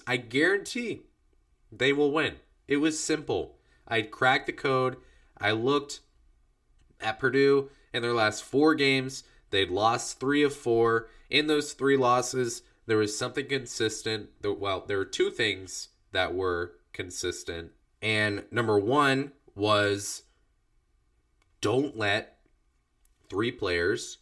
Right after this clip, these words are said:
score in double digits. Number two, don't give up a bunch of triples. How did Ohio State do in that regard? Their first one,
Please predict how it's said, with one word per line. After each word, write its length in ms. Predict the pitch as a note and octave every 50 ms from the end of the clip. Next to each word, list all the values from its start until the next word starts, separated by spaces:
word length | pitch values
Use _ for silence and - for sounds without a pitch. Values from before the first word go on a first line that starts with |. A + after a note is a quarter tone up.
| _ _ _
score 380 | - - - - G2 F#2 F#2 F2+
in 60 | F2
double 200 | F#2 F#2+ G#2 A2+
digits. 540 | A2 C#3+ D3+ - F#2+ - - - - - _ _ _ _ _ _ _ _ _ _ _ _ _ _ _ _ _ _ _ _ _ _ _ _ _ _ _ -
Number 180 | G#2+ G#2 G2+ G2+
two, 440 | - - - F3+ F3 D#3 D#3 - - - _ _ _ _
don't 240 | - A2+ A2+ A#2 A#2
give 160 | - C#3 C3
up 160 | C3+ C3 C3
a 60 | C#3+ B2
bunch 260 | - C3 C3+ C3 -
of 80 | C3+
triples. 600 | - - C#3+ D#3+ D#3 - E2 C2+ - - - - _ _ _ _ _ _ _ _ _ _ _ _ -
How 180 | - A2 B2
did 80 | B2+ C3+
Ohio 280 | C3+ C3 C3 C3 B2+ B2+
State 300 | B2+ - C3 A#2 G#2 F#2+
do 340 | G#2+ A2+ G#2 E2+ - - - - - - - - _ - - _ _ _ _ _
in 160 | - G2+ G#2 G#2+
that 180 | A2 A2+ G#2+
regard? 420 | A2 G#2 F#2+ G#2+ G2 E2+ D2+ - - _ _ _ -
Their 160 | - A#2 B2
first 320 | A#2 - B2+ A#2+ A#2+ - -
one, 200 | F#2 D#2 C2+